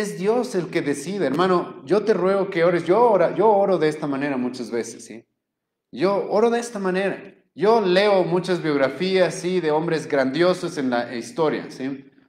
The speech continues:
Los puritanos, John Owen. Te encuentras con Richard Baxter, que resulta que leía catorce horas al día la Biblia. Es de, ok, ¿sí? Yo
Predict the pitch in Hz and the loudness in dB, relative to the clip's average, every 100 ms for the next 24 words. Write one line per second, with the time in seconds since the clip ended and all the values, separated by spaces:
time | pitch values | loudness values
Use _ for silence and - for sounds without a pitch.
0 | - 127 127 - 139 127 127 165 160 143 | -10 -8 -8 -6 -4 -2 2 4 4 2
1 | 110 - - _ - 117 165 165 - 165 | -4 -10 -20 _ -6 2 2 2 -2 4
2 | 180 165 127 98 - - - 151 156 185 | 4 4 0 -6 -14 -12 -4 -2 2 0
3 | 180 175 170 156 175 175 165 - 180 196 | 0 -4 -2 0 0 0 -2 4 6 6
4 | 190 - 143 147 147 165 180 180 170 165 | 2 -2 -2 -2 -2 -2 0 0 0 2
5 | 180 175 165 156 196 190 196 185 185 175 | 2 2 0 0 0 0 2 4 4 4
6 | 175 165 185 175 160 190 196 123 104 - | 0 2 2 4 2 0 -2 -4 -6 -14
7 | - - _ 160 180 190 175 180 180 - | -20 -20 _ -6 -4 -2 -2 -4 -6 -2
8 | 214 247 - - - - 127 151 - - | 0 0 -2 -8 -16 -8 -6 -6 -10 -20
9 | _ _ _ - 139 196 220 160 - - | _ _ _ -14 0 2 2 0 -12 -20